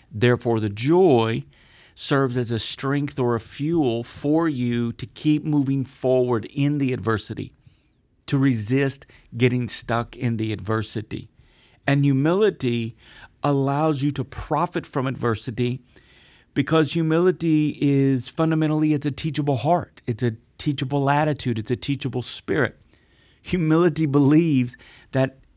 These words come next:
every situation you find yourself in, good or bad, healthy or unhealthy, can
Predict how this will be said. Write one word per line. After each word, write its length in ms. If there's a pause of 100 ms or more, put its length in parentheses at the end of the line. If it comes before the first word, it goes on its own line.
(100)
every 380
situation 800
you 100
find 360
yourself 400
in, 220
good 420
or 340
bad, 500
healthy 380
or 160
unhealthy, 480 (460)
can 600